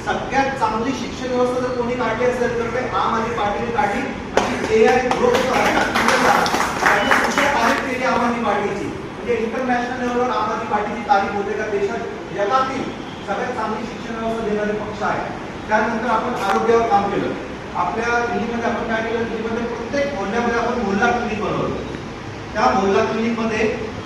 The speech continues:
सर्व औषधोपचार, सर्व टेस्टिंग वगैरे आपण पूर्णतः मोफत ठेवले. आज आपल्या खोपोलीमध्ये एक हॉस्पिटल आहे, त्या हॉस्पिटलमध्ये जर गेलं, तर तिथं कोणतेही ऑपरेशन होत नाही,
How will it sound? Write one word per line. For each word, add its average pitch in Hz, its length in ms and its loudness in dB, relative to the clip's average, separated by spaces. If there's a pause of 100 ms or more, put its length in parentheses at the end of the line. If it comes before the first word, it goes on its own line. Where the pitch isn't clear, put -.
सर्व 233 320 2
औषधोपचार, 247 800 2
सर्व 254 400 0
टेस्टिंग 240 360 2
वगैरे 233 180 2
आपण 247 240 0
पूर्णतः 262 460 0
मोफत 240 380 0
ठेवले. - 360 0 (460)
आज 214 240 4
आपल्या 240 260 0
खोपोलीमध्ये 226 1000 4
एक - 80 4
हॉस्पिटल 220 420 2
आहे, - 260 6 (500)
त्या 240 80 2
हॉस्पिटलमध्ये 247 720 2
जर 240 100 2
गेलं, 233 360 6
तर 226 160 2 (140)
तिथं 240 420 0
कोणतेही 220 460 -2
ऑपरेशन 233 480 0
होत 196 320 -4
नाही, - 140 0